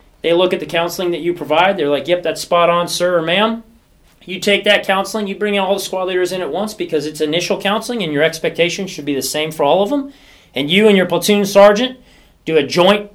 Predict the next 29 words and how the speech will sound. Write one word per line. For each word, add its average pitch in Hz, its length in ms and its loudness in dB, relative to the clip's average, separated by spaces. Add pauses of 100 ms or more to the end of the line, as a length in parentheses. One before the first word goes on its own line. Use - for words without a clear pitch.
(500)
counseling 196 440 2
session 208 400 0
with 226 180 0
them 240 200 -4
and - 140 -12
talk 170 260 4
about 185 300 4
the 185 60 -4
future 190 340 -2
of 180 60 -2
the 170 80 0
platoon, 185 580 -4 (260)
the 156 140 4
expectations, 190 1080 0 (320)
how 170 120 4
you're 170 120 2
gonna 170 160 0
quantify 196 680 2
it, 233 140 -12 (540)
you 156 80 -4
know, 165 160 2
inside 175 340 0
of 156 80 -4
their 160 380 4
N 165 80 -4
C 180 140 -4
O 185 60 4
R 175 120 8
checklist 196 680 0